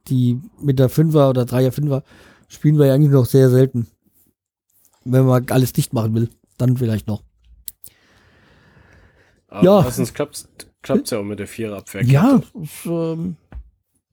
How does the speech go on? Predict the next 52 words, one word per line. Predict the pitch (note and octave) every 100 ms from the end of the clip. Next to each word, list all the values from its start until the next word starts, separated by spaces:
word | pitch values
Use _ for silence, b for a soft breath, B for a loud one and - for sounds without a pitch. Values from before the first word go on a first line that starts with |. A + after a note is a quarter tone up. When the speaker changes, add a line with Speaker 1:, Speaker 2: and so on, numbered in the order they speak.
| _ _ _ - - _ _
Speaker 1:
finde | - E3 F#3+
es | -
ja |
auch, | D3 D3 -
das | C3+ - - - _
war | A#2 A2+
ja | F#3+ D#3+
auch | D#3
so | -
eine | E3 D#3 D#3 D#3
Geschichte, | C#3 D3 - D3
von | D3+
die | C#3
Nuri | C3 F3+ G3+
so | F3
mit | E3 E3
reingebracht | D#3 F#3+ - D3 D#3+
hat, | D#3+ D3+
äh, | D3
mit | C#3+ C#3+
diesem | C#3 C#3+ C#3
italienischen | C#3+ C#3 C#3+ E3+ C#3+
Fußballspiel, | F#3+ G3+ G3 E3+ - F3+ E3+
was | D#3
er | - D#3+
so | E3 D#3 D3+ -
hinten | C#3+ F3 D#3
dicht | F3
zu | -
machen, | E3 D3 F3+ B B B B
ist | F3+ -
ja, | F#3 D#3
war | D3 C3+
ja | D#3 C#3+
auch | C#3
erstmal | - D3 - C3
richtig, | C3+ C#3+ D3+ C#3+
so | D3 C#3+
mal | C3 C3+
hinten | A#2 E3 - C#3 C3 B2 -
dicht | C#3+ C#3+ -
zu | C#3
machen. | G2+ F#2 G#2
Ja, | C3
nachdem | C3+ - D#3
wir | D3+
die | C#3+
letzten | C#3 C#3+ C#3+
Jahre | C#3 C#3+
ja | C3+
immer | C3 D3 C#3+
so | C3+ C3+ C3 B2+